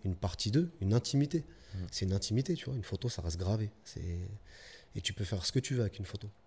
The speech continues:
Speaker 1: Tu peux lui faire dire ce que t'as envie de lui faire dire, tu vois. Donc, euh, la moindre des choses, c'est d'avoir un, un juste, au moins à la, à la hauteur de ce qu'on peut faire, tu vois. Moi, je vis pas de la photo, hein. C'est, j'ai deux métiers depuis des années, tu vois. Mais au moins de, de,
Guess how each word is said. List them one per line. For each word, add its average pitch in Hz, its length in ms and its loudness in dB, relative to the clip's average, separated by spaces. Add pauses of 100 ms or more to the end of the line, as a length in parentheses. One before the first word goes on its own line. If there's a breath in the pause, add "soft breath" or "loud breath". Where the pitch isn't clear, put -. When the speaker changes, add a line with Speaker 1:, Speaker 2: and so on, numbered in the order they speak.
(160)
Speaker 1:
Tu - 80 -14
peux - 120 -4
lui 95 100 0
faire 98 200 0
dire 98 160 0
ce - 60 -2
que 135 80 4
t'as 131 120 0
envie 113 140 4
de 113 60 -4
lui 110 80 -2
faire - 160 -6
dire, 107 180 -6
tu - 140 -14
vois. 135 80 -8 (1600 loud breath)
Donc, 95 280 0
euh, 92 460 2 (480)
la 98 120 2
moindre 104 220 6
des 113 100 6
choses, 143 240 4
c'est - 140 -2
d'avoir 92 280 0
un, 90 260 0 (100)
un 95 100 0
juste, 104 320 -2 (360)
au 98 60 2
moins 110 380 6
à - 20 -2
la, 85 120 2
à - 160 -2
la 87 100 2
hauteur 92 220 -4
de 90 40 -2
ce - 80 -6
qu'on 95 100 0
peut 117 100 -4
faire, - 120 -8
tu - 100 -12
vois. 117 80 -2
Moi, 107 120 4
je 90 80 0
vis 104 80 2
pas 107 120 0
de 98 60 0
la - 60 -2
photo, 135 260 -2
hein. 113 80 -4 (800 loud breath)
C'est, - 260 -6
j'ai 82 120 0
deux 92 160 0
métiers 95 320 2
depuis 92 280 -6
des 95 180 -2
années, 127 160 -2
tu 127 100 -8
vois. 135 100 -12 (560 loud breath)
Mais 92 160 4
au 95 120 6
moins 127 240 10
de, 101 440 4
de, 92 460 0